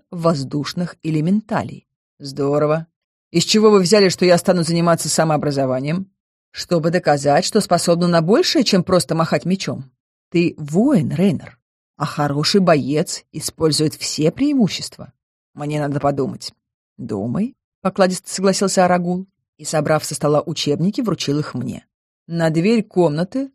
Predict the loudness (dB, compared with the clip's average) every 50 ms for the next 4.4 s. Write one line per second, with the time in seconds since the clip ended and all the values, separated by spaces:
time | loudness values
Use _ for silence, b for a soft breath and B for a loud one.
0 | _ _ _ _ -12 -10 -4 0 2 2 2 4 2 2 2 4 4 4 2 2
1 | 0 -2 -2 -2 0 0 2 2 2 0 0 0 0 0 0 -2 -6 _ _ _
2 | _ _ _ 0 2 2 2 2 2 2 2 2 4 2 2 0 2 2 2 2
3 | 2 0 -4 -4 -4 -8 -10 -12 _ _ _ _ _ _ _ _ _ -16 -10 -8
4 | -6 -6 -6 -6 -8 -8 -10 -14